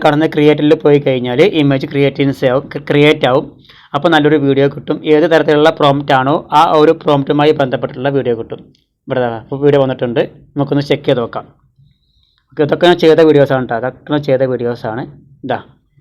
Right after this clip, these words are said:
കണ്ടോ, വന്നിട്ടുണ്ട്, നല്ല രീതിയിൽ വന്നിട്ടുണ്ട്. ഇവിടെ വേറെ ചെയ്തത് കാണിച്ചു തരാം, കണ്ടോ, നോക്കൂ, ഇവിടുത്തെ വേറൊന്ന്. അപ്പോൾ നല്ല നല്ല വീഡിയോസൊക്കെ ഇതുപോലെ നമുക്ക് ഉണ്ടാക്കാൻ പറ്റും. ഇതൊക്കെ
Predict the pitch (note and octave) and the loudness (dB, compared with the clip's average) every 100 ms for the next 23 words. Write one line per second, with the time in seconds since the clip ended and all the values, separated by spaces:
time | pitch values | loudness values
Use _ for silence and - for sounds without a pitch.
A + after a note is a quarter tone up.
0 | _ _ _ _ C#3 A#2+ A2+ A2+ _ _ | _ _ _ _ -8 -6 -8 -10 _ _
1 | _ _ _ _ _ _ _ - D3+ D3 | _ _ _ _ _ _ _ -6 -4 -4
2 | C#3 B2+ B2 C3 C#3 C3+ C3+ B2+ C3+ B2 | -4 -4 -6 -4 -4 -2 -4 -6 -8 -8
3 | B2 C3 B2+ B2+ C3+ C3 B2+ B2 A#2 A#2 | -6 -4 -4 -4 -6 -4 -4 -4 -6 -6
4 | A#2 B2 C3 A#2 G#2+ - _ _ _ _ | -6 -6 -6 -6 -8 -14 _ _ _ _
5 | _ _ _ _ - C#3 B2+ C3 C#3 - | _ _ _ _ -8 -8 -6 -10 -12 -20
6 | _ _ _ _ _ C#3 C3 B2+ B2 A#2 | _ _ _ _ _ -4 -2 -2 -2 -6
7 | A2+ - - _ _ _ _ _ _ D3+ | -10 -16 -20 _ _ _ _ _ _ -8
8 | E3+ E3+ D#3 E3 E3+ F3 E3 D#3 D#3+ D#3 | -2 0 2 4 4 4 2 0 0 -2
9 | D3 - E3+ - D3+ D3 D3+ D3+ D3+ C3+ | -6 -4 -2 -2 -4 -2 -2 0 0 0
10 | C3+ C3+ B2 C#3 D3 | -2 -4 -4 -6 -8